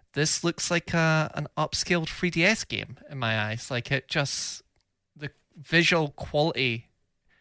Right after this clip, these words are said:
just looks like they've increased the resolution, which was a bit disappointing in that regard. Like, this doesn't feel like a console game in twenty twenty-one. And the fact it will be the full fifty pounds, I was like, "Hmm,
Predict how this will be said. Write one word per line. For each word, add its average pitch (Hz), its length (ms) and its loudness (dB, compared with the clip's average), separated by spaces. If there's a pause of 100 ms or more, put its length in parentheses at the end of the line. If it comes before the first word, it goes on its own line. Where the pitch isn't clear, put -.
(160)
just - 280 0
looks 143 200 -2
like 123 140 0
they've 131 160 -6
increased 139 500 -2
the 143 80 0
resolution, 135 680 4
which 170 240 2
was 139 120 -2
a - 40 0
bit - 320 2 (120)
disappointing 160 680 0
in 147 120 4
that 151 180 4
regard. 175 340 0
Like, 131 220 0 (760)
this 180 240 4 (360)
doesn't 185 320 2
feel 170 200 -2
like 151 160 2
a 139 80 0 (140)
console 147 420 -2
game 127 240 2
in 117 80 -4
twenty 127 300 4
twenty-one. 113 960 2 (340)
And 127 200 2
the 139 180 0
fact 147 340 2
it 143 140 0
will 127 160 6
be 135 160 2
the 127 80 0
full 127 240 -2
fifty - 340 -4
pounds, 139 440 0
I 113 80 2
was 117 160 -4
like, 113 280 -4 (360)
"Hmm, 262 160 -12